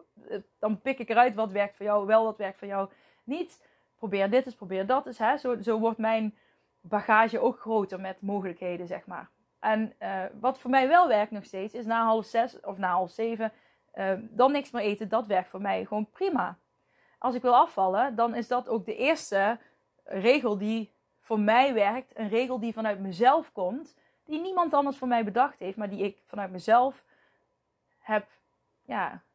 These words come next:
eh, ik heb ervaren dat dat mij helpt en dat dat mij, eh, positief stimuleert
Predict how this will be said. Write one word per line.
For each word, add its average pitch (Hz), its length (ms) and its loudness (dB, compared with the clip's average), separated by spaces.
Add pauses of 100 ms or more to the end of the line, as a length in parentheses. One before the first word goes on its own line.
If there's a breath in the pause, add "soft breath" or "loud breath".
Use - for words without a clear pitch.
eh, 185 180 -12
ik - 120 -12
heb 214 160 -2
ervaren 233 500 2
dat 220 140 -2
dat 196 280 -12
mij 202 380 -2
helpt 214 480 2 (400)
en 190 380 -6
dat 208 240 -4
dat 196 200 -4
mij, 196 460 -2
eh, 185 160 -4 (140)
positief 240 440 -2
stimuleert 202 560 -4